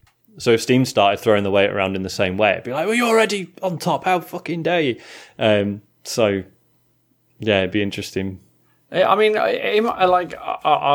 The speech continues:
Speaker 2: obviously we've talked about this at length before, and I've been like, "Well, what's it matter? It's just, like, another store to go in." But obviously everyone then says, "Well, actually it's about features, and Epic Game Store is, you know, it, it, there's, it's got a long old, uh, roadmap in terms of features it needs to implement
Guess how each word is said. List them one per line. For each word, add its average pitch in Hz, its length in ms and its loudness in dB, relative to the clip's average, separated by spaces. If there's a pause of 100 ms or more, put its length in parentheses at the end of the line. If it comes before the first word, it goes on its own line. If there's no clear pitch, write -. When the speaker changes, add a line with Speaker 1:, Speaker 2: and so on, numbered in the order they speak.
(200)
Speaker 2:
obviously 151 240 2
we've 139 200 0
talked 139 220 0
about 123 200 -2
this - 140 -12
at 131 120 0
length 123 260 -2
before, 113 500 0
and 117 80 0
I've 120 140 0
been 123 80 0
like, 120 140 0
"Well, 151 120 2
what's 180 220 0
it 175 80 -2
matter? 170 220 2
It's 120 120 0
just, 131 120 -4
like, 139 100 0
another 139 460 0
store 151 300 0
to 165 100 -6
go 110 180 2
in." 104 60 -6
But 110 120 -2
obviously 117 260 0
everyone 113 440 2
then 131 340 2
says, 110 300 0
"Well, 110 120 2
actually 120 220 -2
it's 113 80 -6
about - 200 -2
features, 117 760 0
and 110 260 -10 (320)
Epic 127 220 0
Game 117 220 0
Store 110 340 2
is, 107 200 0
you 110 100 -6
know, 104 140 -6 (220)
it, 120 200 -6
it, 117 340 -4
there's, 117 200 4
it's 117 160 -8
got 123 160 -4
a 120 60 -2
long 117 180 2
old, 110 300 0
uh, 107 140 2
roadmap 110 420 -2
in 104 80 -16
terms 110 200 -10
of 110 80 -10
features 110 400 -6
it 113 80 -8
needs 110 200 -8
to - 100 -4
implement 104 420 -4